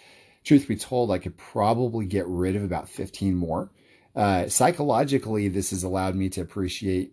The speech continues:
uh, what I have much more than when I had a ton of everything.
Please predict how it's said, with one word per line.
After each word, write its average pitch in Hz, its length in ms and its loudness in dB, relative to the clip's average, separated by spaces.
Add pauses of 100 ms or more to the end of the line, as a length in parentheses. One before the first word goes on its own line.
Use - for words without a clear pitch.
(120)
uh, 90 160 -2
what 92 200 0
I 90 60 0
have 92 260 0
much 98 340 0
more 92 300 0
than 87 400 -2
when 87 180 -2
I 82 120 -6
had 87 420 -4
a 90 140 -2
ton 135 340 2
of 92 100 2
everything. 82 540 -8